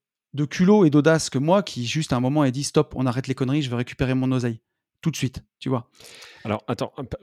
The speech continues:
Speaker 2: par contre, si je me fais l'avocat du diable,
Speaker 1: Oui.
Speaker 2: euh, on... le... le,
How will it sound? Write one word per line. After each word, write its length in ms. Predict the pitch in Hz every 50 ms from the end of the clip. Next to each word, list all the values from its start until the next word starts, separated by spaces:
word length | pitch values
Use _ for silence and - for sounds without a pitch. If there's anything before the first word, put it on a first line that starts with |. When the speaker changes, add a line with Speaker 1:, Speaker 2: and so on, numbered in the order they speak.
| 117 -
Speaker 2:
par 140 | - 131 -
contre, 260 | - 135 120 - - -
si 180 | - - - 123
je 100 | 113 120
me 60 | 127
fais 140 | 120 - 151
l'avocat 340 | 143 127 113 120 - 135 135
du 160 | 123 120 120
diable, 260 | 113 117 110 101 92 - _ - - - _ _ _ -
Speaker 1:
Oui. 480 | 123 113 110 104 101 101 101 151 - -
Speaker 2:
euh, 100 | - - - - _ _ _ _ _ _ _ _ _ _ _ _ _ _ _ _ _ _ _ _ _ _ _ _ _ _ _ _ _ _ _ _ _ _ _ _ _ _ _ -
on... 800 | 120 120 117 113 110 107 107 104 101 98 95 95 92 92 90 90 92 92 92 92 - - _ _ _ _ _ _ _ _
le... 240 | - - 107 107 - -
le, 520 | - - - - - 71 69 - - -